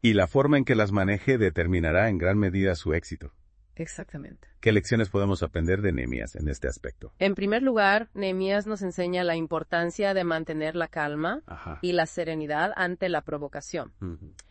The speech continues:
Speaker 2: Recordemos cómo Sanbalat y sus aliados intentaron provocarlo con burlas,
Speaker 1: Mm.
Speaker 2: amenazas e incluso acusaciones falsas.
Speaker 1: Qué barbaridad.
Speaker 2: Su objetivo era desestabilizarlo,
Speaker 1: Ya.
Speaker 2: hacerlo reaccionar de manera impulsiva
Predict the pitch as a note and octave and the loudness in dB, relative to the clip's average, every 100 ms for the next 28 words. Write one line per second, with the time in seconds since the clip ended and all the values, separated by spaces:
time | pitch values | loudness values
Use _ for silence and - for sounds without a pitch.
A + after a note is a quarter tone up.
0 | - - - F#3+ F#3 F#3 A#3 C4 - A3+ | -20 -6 2 4 4 4 2 0 -2 -4
1 | A#3 A3 G#3+ G3 F3+ F#3+ A3 G#3+ F#3+ F3+ | -2 0 0 2 2 2 0 -8 -6 -4
2 | E3 G3 G#3+ A3 G3+ F#3+ F3 A3 C4+ B3 | -2 0 0 -2 -4 -4 -2 -2 0 -2
3 | - F3 E3 F3 F3 F3+ - - - - | -2 -2 0 0 0 -2 -4 -20 -20 -6
4 | F3+ F3+ E3 D#3+ D3 D#3 F3 G#3+ - - | -2 -2 -2 -4 -2 0 0 0 -10 -6
5 | F#2 F2+ D#2 D2 E3+ E3+ D#3+ D#3 F3 E3+ | 0 2 2 0 0 0 0 -2 -2 -4
6 | D3 - D#3 E3 C#3+ C#3+ E3 D#3 - D3+ | -6 -6 -6 -4 -2 -4 -6 -10 -8 -10
7 | C#3+ - F#3+ A#3+ A#3 B3+ - - C#2 D2 | -8 0 0 0 -6 -10 -14 -10 -6 -4
8 | C2+ B1 A#1 C#2 _ - C4+ - C4+ - | -6 -8 -10 -12 _ 4 4 4 0 4
9 | D4+ G3+ F#3 F#3+ F3+ E3+ E3+ - - F3 | 4 6 6 6 6 4 0 -8 -14 -6
10 | D#3+ F#3 - F#3 - F3 D#3+ D3+ - C#3+ | 4 4 2 -4 0 2 2 0 -2 -4
11 | C#3 F3+ C4+ - F#2+ E2 - E3 - E3+ | -2 -4 -4 2 4 4 0 -6 -2 -2
12 | F3+ E3 E3 D#3 - D#3 E3 F#3 E3+ D#3+ | 0 0 -4 -4 -6 -2 -2 0 0 0
13 | E3 D#3+ D#3+ - - - E3 D#3+ F#3+ A#3+ | 0 -2 -4 -8 -14 -8 -4 -2 0 -2